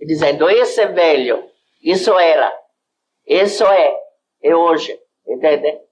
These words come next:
Mas dizer, Essa é uma continuidade, é a vida daqueles homens que viveram aqui, continua hoje com o mesmo ritmo, e foi interrompido por um certo período, mas não foi também interrompido, porque mesmo numa ruína,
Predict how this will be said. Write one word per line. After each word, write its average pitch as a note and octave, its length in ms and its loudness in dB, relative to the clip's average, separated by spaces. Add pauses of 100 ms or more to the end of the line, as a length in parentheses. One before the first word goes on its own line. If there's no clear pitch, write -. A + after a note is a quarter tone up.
(140)
Mas D#3 160 -2
dizer, E3 300 0
Essa F#3+ 260 0
é - 20 4
uma F#3 180 -2
continuidade, F3+ 840 -2 (240)
é E3 100 2
a D#3+ 140 0
vida F3+ 280 -2
daqueles F3 580 -2
homens C3+ 420 -2
que D3 140 -10
viveram C#3 480 -2
aqui, B2 360 -8
continua E3+ 720 -2
hoje F3+ 440 0 (500)
com F#3 120 -4
o F#3+ 80 0
mesmo G3+ 440 0
ritmo, G3 680 -4 (220)
e D#3 80 -4
foi D3 240 0
interrompido D#3+ 760 -2
por D#3+ 140 0
um B2+ 60 -4
certo C#3 420 -4
período, G3+ 340 -2
mas F3 140 -2
não F#3 160 -6
foi - 200 -4
também B2+ 420 -4
interrompido, D3 640 -2
porque C#3 240 -6
mesmo D3+ 420 -2
numa C3+ 320 -2
ruína, D3 460 -2